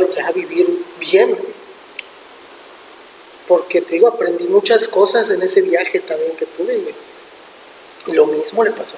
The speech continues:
a ella. Entonces yo así como que varias cosas como que coincidí entre tú y yo.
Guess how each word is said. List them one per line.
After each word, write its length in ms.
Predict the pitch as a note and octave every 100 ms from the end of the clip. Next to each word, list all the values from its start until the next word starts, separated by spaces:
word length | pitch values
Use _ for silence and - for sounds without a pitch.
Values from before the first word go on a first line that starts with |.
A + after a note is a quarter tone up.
| -
a 40 |
ella. 240 | C#3+ F3 - - - - - - - - - - - - - - - - - -
Entonces 240 | F3 D#3+
yo 140 | G3 F#3+
así 140 | G3
como 140 | G#3 -
que 140 | F3 - -
varias 360 | - C5 A#4+
cosas 320 | - G#3+ B3+ B3
como 220 | G#3 F3+
que 120 | F3+
coincidí 400 | - F3 - E3+
entre 300 | F#3 - -
tú 340 | - - F#3 B3+
y 200 | G3+ -
yo. 340 | E3 B3+ -